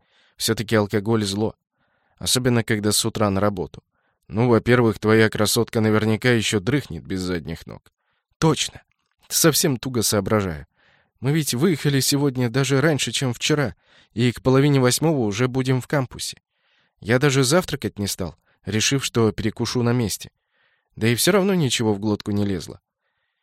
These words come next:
Телохранитель, затушив сигару, выдвинувшийся из-под приборной панели пепельницы, отодвинул своё кресло назад. Порывшись в мини-баре, набрал большой стакан воды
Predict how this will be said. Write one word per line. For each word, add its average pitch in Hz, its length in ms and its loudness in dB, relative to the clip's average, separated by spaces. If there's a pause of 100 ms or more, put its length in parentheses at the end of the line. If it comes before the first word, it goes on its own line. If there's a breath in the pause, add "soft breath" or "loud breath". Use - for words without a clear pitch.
(160)
Телохранитель, 151 760 2
затушив 143 540 0
сигару, 151 680 0 (320)
выдвинувшийся 123 840 0
из-под - 420 -6
приборной 120 500 0
панели 113 420 0
пепельницы, 139 760 -2 (300 loud breath)
отодвинул 131 540 2
своё 117 360 0
кресло 107 420 0
назад. 95 460 -4 (640)
Порывшись 139 560 2
в 123 40 0
мини-баре, 139 600 4
набрал 127 400 2
большой 117 440 -2
стакан 107 400 -2
воды 98 360 -2